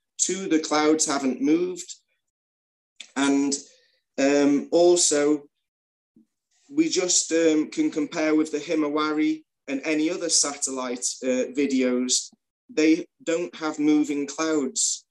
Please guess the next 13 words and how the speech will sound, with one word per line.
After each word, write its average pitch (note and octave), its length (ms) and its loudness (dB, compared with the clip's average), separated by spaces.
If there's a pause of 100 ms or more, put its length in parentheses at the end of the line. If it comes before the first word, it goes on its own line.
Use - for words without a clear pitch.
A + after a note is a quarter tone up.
(200)
even D3 320 2
over, C#3+ 500 0 (100)
uh, C3+ 160 -4 (180)
thirty-nine D#3+ 760 2
hours. B2 500 0
I, B2+ 220 -4 (120)
I C3 120 -4
did C3+ 200 0
an C3+ 100 2
interview C3+ 500 0
with, B2+ 300 -2
uh, C3 260 0 (280)
McToon, C#3+ 640 -4